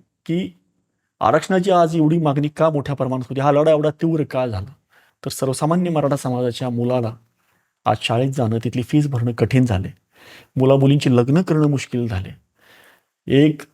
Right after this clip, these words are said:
जोड नवीन कपडे जरी घ्यायचं म्हटलं, ग्रामीण भागामध्ये पायात नवीन चप्पल घ्यायची म्हटली, तर तो शेतकरी दहा वेळेस विचार करतोय की आता हे घ्यायचं कसं? वर्षातनं दोन वेळेस पिकं बागायती होतात, रबी आणि खरीप हे दोन हंगामात शेतकरी शेती करतोय.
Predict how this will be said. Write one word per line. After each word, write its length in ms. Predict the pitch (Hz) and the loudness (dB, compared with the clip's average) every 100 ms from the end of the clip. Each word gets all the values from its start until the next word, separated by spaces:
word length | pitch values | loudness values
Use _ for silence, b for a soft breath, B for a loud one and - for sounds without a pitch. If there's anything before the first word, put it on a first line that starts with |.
| - | -4
जोड 260 | 123 139 151 | 2 4 6
नवीन 320 | 139 135 170 | 4 4 2
कपडे 320 | 170 139 143 139 | 0 0 2 2
जरी 200 | 139 139 | 2 4
घ्यायचं 320 | 123 120 131 | 2 0 -2
म्हटलं, 220 | 123 123 | 0 0
ग्रामीण 300 | 117 117 123 | 0 0 0
भागामध्ये 440 | 117 113 113 117 | 0 0 -2 -4
पायात 340 | 120 117 117 117 | -2 0 0 0
नवीन 200 | 123 135 | -2 -2
चप्पल 300 | - - 123 | -4 -2 0
घ्यायची 260 | 113 113 123 | 0 -2 -4
म्हटली, 260 | 107 117 | -4 -4
तर 120 | 147 | -6
तो 120 | 123 123 | -4 -4
शेतकरी 360 | 117 110 123 | -6 -6 -4
दहा 220 | 117 95 131 | -2 -2 0
वेळेस 160 | 139 135 | -2 -2
विचार 260 | 113 113 | -4 -4
करतोय 400 | 107 101 - 110 - _ b b b b | -4 -8 -6 -8 -10 _ b b b b
की 80 | 120 | 0
आता 160 | 113 | 2
हे 120 | 107 120 | 2 2
घ्यायचं 340 | 101 95 - | 2 2 0
कसं? 340 | - 123 - - _ B B B B B B B | 0 -2 -4 -12 _ B B B B B B B
वर्षातनं 560 | 120 113 135 123 135 117 | 4 4 4 2 2 4
दोन 180 | 127 147 | 4 6
वेळेस 180 | 135 - - | 4 2 -4
पिकं 300 | - 151 160 - - | 2 4 2 -2 -8
बागायती 440 | 117 110 131 139 147 | -2 0 2 2 0
होतात, 320 | 107 - 120 - _ _ b b | -2 -4 -12 -14 _ _ b b
रबी 280 | 117 117 131 | 2 4 4
आणि 200 | 123 123 - | 2 0 -2
खरीप 260 | 123 123 | -2 0
हे 80 | 127 | 0
दोन 180 | 120 120 | 0 0
हंगामात 380 | 117 117 113 - | 0 0 0 -2
शेतकरी 320 | 110 - 113 | -6 -2 -2
शेती 280 | - 101 120 | -2 -4 -2
करतोय. 340 | 113 117 - | -4 -4 -14